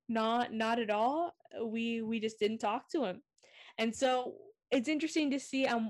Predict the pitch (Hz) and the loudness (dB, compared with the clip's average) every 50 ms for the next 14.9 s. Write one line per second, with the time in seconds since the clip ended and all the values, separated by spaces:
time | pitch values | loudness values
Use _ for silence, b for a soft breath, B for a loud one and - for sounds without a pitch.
0 | - - - 240 240 240 - - 269 262 269 247 - - - - 269 226 214 208 | -4 -4 -2 -2 -2 -4 -4 -4 0 0 0 -2 -4 -10 -10 -4 -2 -2 -2 -2
1 | - - - _ _ _ - 214 214 214 - - 262 254 220 240 226 208 202 202 | -4 -8 -14 _ _ _ -12 -12 -10 -10 -8 -4 -4 -2 0 0 0 0 2 2
2 | 214 226 233 240 240 247 247 262 269 294 - - - B B B B B B 208 | 2 2 2 2 2 2 0 0 -2 -4 -8 -12 -20 B B B B B B 2
3 | 214 233 214 247 208 233 233 240 - 247 233 208 214 220 220 220 208 - - 247 | 2 2 2 2 2 4 2 2 2 0 -2 0 0 0 2 2 0 2 0 0
4 | 254 254 226 226 220 226 233 - 240 220 202 202 - 214 196 190 196 202 202 - | 2 2 2 0 0 -2 -2 -4 -6 -6 -6 -8 -6 -4 -2 0 0 -2 -2 -2
5 | 233 226 247 240 233 233 202 208 - 202 - - 196 190 - 170 170 185 185 - | -4 -4 -2 -2 -2 -2 -2 -4 -6 -8 -12 -12 -8 -6 -4 -4 -4 -4 -4 -4
6 | 185 175 185 - B B B B B 233 226 208 226 240 233 226 233 226 208 - | -4 -4 -4 -6 B B B B B -4 -2 2 2 0 0 0 -2 -4 -2 -4
7 | - 202 202 - 226 220 - 226 220 240 233 - 254 254 254 - 294 294 277 262 | -4 -6 -6 -6 -8 -8 -8 -4 -4 -4 -2 -2 -2 -2 0 0 0 0 0 0
8 | 277 254 - 320 311 247 233 226 220 226 214 226 226 226 214 214 202 208 - 185 | -2 -2 0 0 -2 2 2 2 2 2 0 0 0 2 2 2 0 0 -2 -12
9 | - - 226 214 190 180 - - - b b b b b b - 202 202 196 - | -8 -2 0 2 2 2 -2 -6 -12 b b b b b b -2 0 0 0 0
10 | 202 175 170 180 - 240 247 240 240 220 247 254 277 285 262 - - 220 214 226 | -2 -4 -4 -4 -4 -4 -4 -4 -2 0 2 2 2 2 0 -4 -4 -4 -2 0
11 | 254 294 302 269 - - 226 226 233 233 - 208 180 180 185 196 214 226 240 _ | 2 0 0 -2 0 0 2 2 2 0 -4 -6 -6 -6 -6 -8 -8 -8 -10 _
12 | _ - - 226 220 - 233 - - 254 254 254 233 220 247 277 269 254 - - | _ -6 -6 -4 -4 -6 -10 -6 -4 -4 -2 0 0 2 2 2 0 -4 -4 -4
13 | 156 156 160 170 208 247 - - - _ _ _ _ _ _ _ _ _ _ _ | -4 -2 -2 -2 -4 -6 -8 -10 -18 _ _ _ _ _ _ _ _ _ _ _
14 | _ - _ _ - 269 277 294 294 277 339 392 - 220 190 - - | _ -20 _ _ -2 0 0 2 2 2 2 0 0 -2 -8 -10 -12